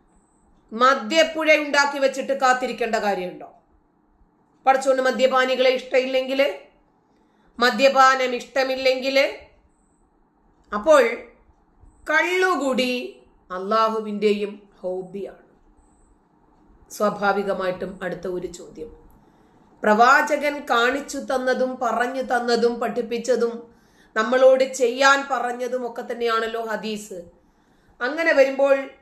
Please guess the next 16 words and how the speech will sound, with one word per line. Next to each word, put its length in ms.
പ്രവാചകനും 960
കള്ളു 240
കുടിച്ചിട്ടുണ്ടല്ലോ. 960
ഏ, 120
മദ്യത്തിൽ 920
ഉപകാരമുണ്ട് 1800
എന്നല്ലേ 480
ഖുർആൻ 520
പറഞ്ഞത്? 440
ഉപദ്രവവുമുണ്ട് 960
എന്ന്, 240
അതെല്ലാം 380
അങ്ങനെ 180
തന്നെയല്ലേ? 380
ഏതൊരു 760
കാര്യവും 580